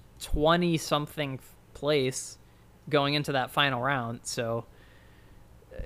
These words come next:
yeah. It, it's crazy. Just sometimes when he gets in that mindset of, "I'm just gonna play like there's nothing to lose,"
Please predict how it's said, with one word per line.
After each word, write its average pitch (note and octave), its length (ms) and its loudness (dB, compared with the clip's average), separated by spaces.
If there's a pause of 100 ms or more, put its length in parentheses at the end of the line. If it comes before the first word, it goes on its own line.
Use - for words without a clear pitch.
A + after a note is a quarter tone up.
yeah. E3 380 8 (1120)
It, C#3+ 260 -8 (340)
it's E3+ 300 4
crazy. A2+ 400 2
Just C#3+ 280 2 (280)
sometimes A#3+ 520 4
when G3 180 4
he G3 140 2
gets F#3 200 4
in F#3+ 100 0
that D#3+ 160 4
mindset D#3+ 520 4
of, B2+ 440 -2 (360)
"I'm D3+ 220 4
just D3 180 2
gonna D3 160 4
play C#3 420 6
like C3 260 2
there's B2+ 220 0
nothing B2+ 280 -2
to B2+ 80 -6
lose," B2 460 -2